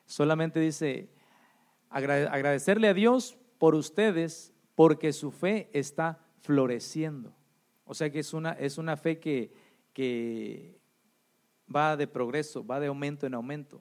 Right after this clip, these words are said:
Por eso dice acá en la de las Américas que esta fe va aumentando cada día grandemente, dice. Entonces, para poder nosotros alcanzar a la estatura que, para poder llegar a, a ser la novia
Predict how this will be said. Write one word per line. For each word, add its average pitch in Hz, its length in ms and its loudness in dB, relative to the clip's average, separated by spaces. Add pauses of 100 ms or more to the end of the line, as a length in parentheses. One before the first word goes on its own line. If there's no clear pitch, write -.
(160)
Por 127 140 -8
eso 139 140 -6
dice 156 280 -4
acá 131 320 -6
en 135 240 -6
la 123 100 -6
de 117 80 -4
las 117 160 -8
Américas 151 440 -4
que 123 240 -8 (260)
esta 147 300 0
fe 165 160 4
va 170 280 -2 (320)
aumentando 131 920 -2
cada 165 240 0
día 190 280 -2
grandemente, 190 800 0
dice. 139 340 -8 (460)
Entonces, 180 480 0 (380)
para 147 240 2
poder 151 240 4
nosotros 208 680 0 (880)
alcanzar 147 920 -2 (400)
a 135 360 0 (240)
la 135 140 -2
estatura 139 640 0
que, 120 600 -6 (640)
para 127 200 -4
poder 139 220 0
llegar 165 260 0
a, 143 200 0
a 123 140 -6
ser 151 240 -6
la 147 120 -4
novia 139 600 -2